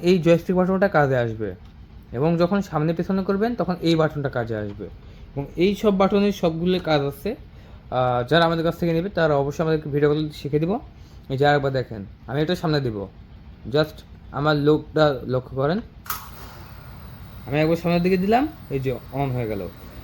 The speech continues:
আর যখন ওড়াবেন তখন অবশ্যই একটু সেন্সরটা on করে নেবেন, তাহলে কি হবে? আপনার কোনো গাছপালার সাথে ধাক্কা খাবে না।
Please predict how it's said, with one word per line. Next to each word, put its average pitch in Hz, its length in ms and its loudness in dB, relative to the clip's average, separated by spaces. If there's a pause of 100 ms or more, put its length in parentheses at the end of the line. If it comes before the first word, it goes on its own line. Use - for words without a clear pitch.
(160)
আর 127 180 0
যখন 170 220 4
ওড়াবেন 208 360 6
তখন 202 220 2
অবশ্যই 170 300 4
একটু 202 240 2
সেন্সরটা 175 400 2
on 151 240 2 (100)
করে 165 120 6
নেবেন, 175 260 2 (220)
তাহলে 156 260 2
কি 175 160 0
হবে? 202 260 4 (580)
আপনার 160 320 0
কোনো 170 160 2
গাছপালার 156 400 4
সাথে 185 220 2
ধাক্কা 147 300 0
খাবে 113 280 -2
না। 98 120 -6